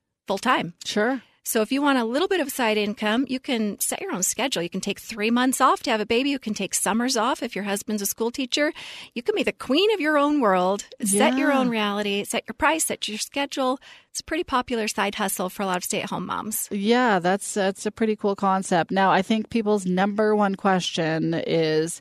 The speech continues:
Speaker 2: "How do I know that my children are going to a safe place? How do I know it's not a serial killer on the other end of that app?"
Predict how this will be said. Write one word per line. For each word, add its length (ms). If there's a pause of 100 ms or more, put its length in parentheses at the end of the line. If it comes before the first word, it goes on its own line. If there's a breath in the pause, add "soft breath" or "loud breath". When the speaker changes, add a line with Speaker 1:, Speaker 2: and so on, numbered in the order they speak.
(120)
Speaker 2:
"How 500
do 180
I 140
know 320
that 100
my 160
children 480
are 220
going 480
to 180
a 60
safe 360
place? 440
How 160
do 100
I 80
know 220
it's 160
not 180
a 100
serial 680
killer 460
on 140
the 140
other 200
end 220
of 80
that 300 (160)
app?" 480